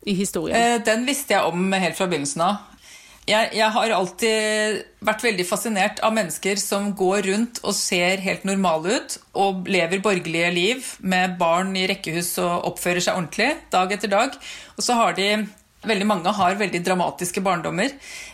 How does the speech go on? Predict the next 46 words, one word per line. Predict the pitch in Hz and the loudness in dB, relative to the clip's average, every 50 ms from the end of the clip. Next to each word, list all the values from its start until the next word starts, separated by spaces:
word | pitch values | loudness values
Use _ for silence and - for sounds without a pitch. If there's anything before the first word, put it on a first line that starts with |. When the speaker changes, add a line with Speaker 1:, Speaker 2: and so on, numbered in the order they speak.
| - | -2
Speaker 2:
Eh, | - 190 196 202 208 202 - | 0 2 4 4 2 2 0
folk | 214 202 208 - 214 | 0 0 0 2 2
har | 180 | 2
jo | 185 185 220 | 2 2 0
vokst | 214 - - - | -2 -2 -6 -6
opp | 151 | -4
med | 156 160 165 | -2 -2 -2
alkoholikerforeldre, | 165 - 196 180 185 165 160 165 160 - - - 175 170 165 165 190 202 233 262 247 | 0 -2 -2 0 0 0 -2 -2 -4 -4 -2 -2 -2 -2 -2 0 0 2 2 2 2
de | 214 196 | 2 0
har | 196 190 | 0 0
vokst | 208 208 - - - - - | -4 -6 -6 -8 -6 -6 -6
opp | - - | -4 0
med | 175 170 165 165 165 165 165 - | 2 2 4 4 2 0 0 -2
for | 185 180 | -4 -2
eksempel | 180 - 175 143 165 160 | -2 -4 -4 -4 -4 -4
blitt | 175 170 - | -4 -2 -2
seksuelt | 190 175 - - 170 160 - 196 | -4 -2 -2 -2 -2 -2 -2 -2
misbrukt, | 190 - - - 180 226 240 - - - - - - - | -4 -2 -2 0 0 0 -2 -4 -10 -14 -12 -12 -14 -4
de | - 190 | 0 2
har | 196 - 185 | 2 2 2
vokst | 214 208 - - | -2 -4 -4 -8
opp | 151 170 | -4 -2
med | 175 180 | 0 2
mobbing. | 196 220 202 180 170 185 196 220 226 233 226 - - | 2 2 2 0 0 0 0 2 0 -2 -4 -6 -8
Det, | - 143 180 - - | -8 -6 -4 -4 -4
det | - 196 202 | 0 2 2
er | 202 196 | 2 2
så | - 262 | 0 0
mye | 269 277 277 254 214 185 175 202 240 240 | 2 2 2 2 0 0 0 0 0 0
som | - 254 240 | 0 -2 -2
folk | - - 185 - 220 | -2 -2 -2 0 -2
har | 220 220 | -2 0
kommet | 262 214 175 - | 0 -2 0 0
seg | - 214 208 190 | 0 0 0 0
gjennom, | 175 160 170 214 285 370 277 - - - - - - - | -2 0 0 0 0 0 -2 -6 -12 -18 -20 -20 -16 -8
og | - 208 | -6 -2
så | - 247 226 | 0 2 2
har | 233 226 | 2 2
de | 240 - | 0 -2
kommet | 254 220 208 190 | -2 0 0 0
ut | 202 185 185 | 0 0 0
på | 220 202 | 0 0
andre | 180 196 - | 0 -2 -2
siden, | - 180 165 190 196 | -2 -2 -2 -4 -4
og | - 196 | -2 -2
så, | - - 226 220 | 0 0 0 0